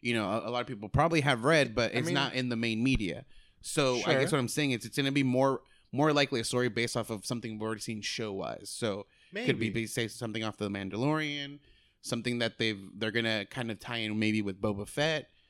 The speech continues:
Speaker 1: or, uh, what's the, um, could be the obvious, there's the an-, the animated series,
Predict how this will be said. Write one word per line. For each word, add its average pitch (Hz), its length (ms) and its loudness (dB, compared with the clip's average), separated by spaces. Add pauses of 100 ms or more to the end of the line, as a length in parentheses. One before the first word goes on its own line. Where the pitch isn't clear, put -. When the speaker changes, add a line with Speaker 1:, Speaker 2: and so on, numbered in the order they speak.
(520)
Speaker 1:
or, 104 880 -4
uh, 98 300 -4
what's 101 360 -6
the, 104 300 -4
um, 90 480 -8 (1040)
could 131 180 -2
be 131 100 2
the 120 200 2
obvious, 113 320 -2
there's 107 280 -6
the 110 140 -6
an-, 110 300 -2
the 101 180 -2
animated 127 460 -2
series, 139 640 -6